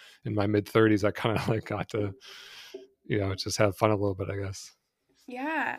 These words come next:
Speaker 2: absolutely. With starting that company, was that always the goal, was to get it to a certain point, then to be able to sell it and make it that,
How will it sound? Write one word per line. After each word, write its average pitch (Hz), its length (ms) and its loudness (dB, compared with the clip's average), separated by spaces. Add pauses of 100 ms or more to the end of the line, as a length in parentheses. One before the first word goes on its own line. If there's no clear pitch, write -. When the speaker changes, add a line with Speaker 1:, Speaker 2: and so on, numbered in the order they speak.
(100)
Speaker 2:
absolutely. 240 1000 -4 (360)
With 254 460 -2
starting 262 420 2
that 226 160 0
company, 240 520 -6
was 214 260 0
that 214 380 2
always 226 420 0
the 226 100 -6
goal, 202 560 -4
was 190 440 -6
to 226 100 -6
get 190 220 0
it 202 180 0
to 208 140 -4
a 208 60 -2
certain 208 280 -4
point, 208 520 -4
then 185 240 -4
to 202 180 -10
be 190 160 -2
able 190 200 -4
to 190 120 -10
sell 185 300 -2
it 190 160 -2
and 196 160 -4
make 180 200 -6
it 190 180 -6
that, 170 440 0